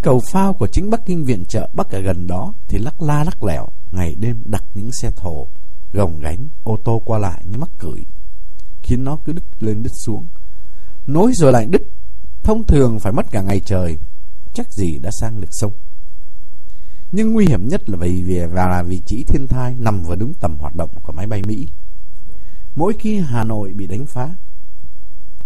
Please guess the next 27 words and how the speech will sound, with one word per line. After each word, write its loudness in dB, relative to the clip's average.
vậy 2
mà 2
lại 0
tính 0
đưa 2
trẻ 0
con 0
về 2
đó, 0
hay 2
là 2
thằng 0
Đẻo 0
định 0
tiêu 0
diệt 0
mầm 0
non 0
lãnh -2
đạo -2
của 0
ta -2
bằng 0
cách 0
cho 0
sập 0
hầm? 0